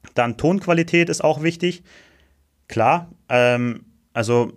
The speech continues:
ich weiß nicht, wo du den Podcast jetzt anhörst, aber es gibt auch viele Leute, die den zum Beispiel unterwegs oder im Auto anhören. Und ich glaub, da gibt's nichts Schlimmeres, als wenn der Podcast irgendwie rauscht oder extrem hallt.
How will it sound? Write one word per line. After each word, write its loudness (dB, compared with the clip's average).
ich -8
weiß 0
nicht, -4
wo -2
du 2
den 2
Podcast -2
jetzt -4
anhörst, 4
aber 4
es -4
gibt -2
auch 2
viele -2
Leute, 2
die 2
den -2
zum -6
Beispiel 0
unterwegs 0
oder -2
im -2
Auto 4
anhören. 0
Und -2
ich -4
glaub, 2
da 2
gibt's -2
nichts -2
Schlimmeres, 2
als -2
wenn 0
der 0
Podcast -2
irgendwie 0
rauscht 2
oder -2
extrem -2
hallt. 2